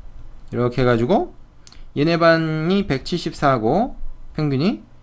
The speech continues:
표준 편차가 팔인데 얘가 백팔십이기 때문에 이 한 칸에 해당되는 얘가 얼마가 돼야 됩니까? 백팔십이가 돼야 일 시그마, 한 칸 정도 가는 거죠.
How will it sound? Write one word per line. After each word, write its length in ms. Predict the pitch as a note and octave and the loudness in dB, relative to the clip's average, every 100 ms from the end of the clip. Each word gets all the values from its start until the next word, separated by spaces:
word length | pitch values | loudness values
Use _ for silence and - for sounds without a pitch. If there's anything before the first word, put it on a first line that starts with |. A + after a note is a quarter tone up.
| - | -10
표준 180 | - F#3 | -2 0
편차가 240 | F3 F3+ F3 | 0 -2 0
팔인데 400 | G3+ G3+ F#3 G3 | 2 2 4 4
얘가 200 | D#3+ F3 | 4 2
백팔십이기 600 | C#3+ - G3+ G3+ F3+ E3 | 0 0 0 0 -2 0
때문에 440 | C#3 D3+ E3 E2 - - - - - - - - - | 0 0 0 -2 -8 -20 -20 -20 -20 -20 -20 -20 -6
이 40 | F3+ | -2
한 220 | F#3+ C#4 | 0 -2
칸에 400 | - C4 B3+ B3 | 0 2 4 4
해당되는 560 | A#3 A#3 A3+ A3 G#3+ G#3 | 4 4 4 2 2 2
얘가 380 | F#3+ A#3 - - - - - - | 4 2 0 -10 -20 -20 -20 -4
얼마가 380 | C3+ D3+ G3 F#3+ | 2 4 6 4
돼야 140 | E3 | 4
됩니까? 540 | C#3 B2 G#2+ F3 G3+ G#3 | 2 0 -2 -2 -2 -2
백팔십이가 920 | D#3 - - G#3+ - F#3+ D3 E3 G3+ | -4 -4 -2 -2 -2 -4 -2 2 4
돼야 540 | D3+ D3 C3 D3+ B3 - - - - - | 6 4 4 4 0 -6 -20 -20 -12 0
일 180 | D#3 G#3 | 2 4
시그마, 380 | G#3 G#3 D3+ | 2 0 0
한 180 | A2 A#3+ | 2 2
칸 200 | B3 B3 | 4 4
정도 200 | A3+ G3 | 6 4
가는 260 | F3+ C3+ B2+ | 4 2 2
거죠. 360 | G2+ C#3+ A2 | 0 -2 -6